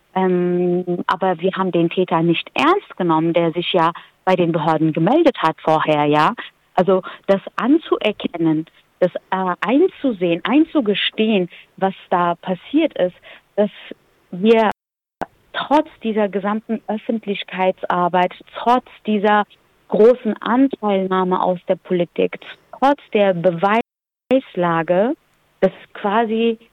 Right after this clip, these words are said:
da kein Druck von der politischen Ebene gibt, zu sagen, aber das muss auch als solches anerkannt werden und, äh, ähm, das muss, ähm,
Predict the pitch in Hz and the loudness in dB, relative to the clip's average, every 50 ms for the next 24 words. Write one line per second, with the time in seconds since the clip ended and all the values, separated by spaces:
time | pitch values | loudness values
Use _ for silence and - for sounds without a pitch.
0 | _ _ _ _ _ - 208 196 202 - - - 202 202 202 196 190 170 - - | _ _ _ _ _ -2 0 0 0 -2 -4 -2 -4 -4 -2 -2 -4 -4 -6 -12
1 | - - _ - 403 - _ - - - - - - _ - 202 196 202 196 - | -18 -14 _ -2 -2 -2 _ -6 -20 -20 -20 -20 -8 _ 0 2 2 2 0 2
2 | - 208 196 196 196 - - - 220 214 202 - - 190 190 190 - - 208 240 | 2 2 4 4 2 0 0 0 0 0 0 0 -2 -2 -2 -2 2 2 2 4
3 | 214 233 214 190 190 180 170 - 196 208 - - - 196 175 170 185 180 185 185 | 4 2 2 2 0 0 0 -2 -2 -4 -4 -6 -6 -4 -2 0 0 0 0 0
4 | 208 208 208 - - - - - - - 190 185 196 196 - - 226 220 214 - | 0 0 -2 -4 -10 -20 -20 -16 -8 -4 -2 0 2 0 2 4 2 2 2 2
5 | - 208 208 - - 185 175 - 202 190 190 - - 175 - - - 226 247 254 | -2 -2 -2 -2 -2 -4 0 0 0 0 0 -2 -6 -8 -6 -6 -4 -2 -2 -2
6 | 240 - 214 202 190 - _ _ _ _ _ _ _ _ - - 196 185 185 185 | -2 -2 -4 -4 -4 -6 _ _ _ _ _ _ _ _ -4 -2 0 2 2 2
7 | 180 180 202 208 208 - 190 185 196 190 202 202 196 - - _ _ _ _ _ | 2 2 2 2 2 2 2 2 2 2 2 0 0 -2 -6 _ _ _ _ _
8 | _ - 196 202 196 190 190 190 190 185 185 185 185 180 185 185 180 185 185 175 | _ -2 2 2 4 4 4 4 4 4 4 4 4 4 4 4 4 2 2 2
9 | - 190 185 - 214 202 202 - - - - 196 185 185 185 180 175 175 175 190 | 2 0 2 2 0 0 0 -2 -6 -8 -6 -4 -2 -2 -2 -2 -2 -4 -4 -6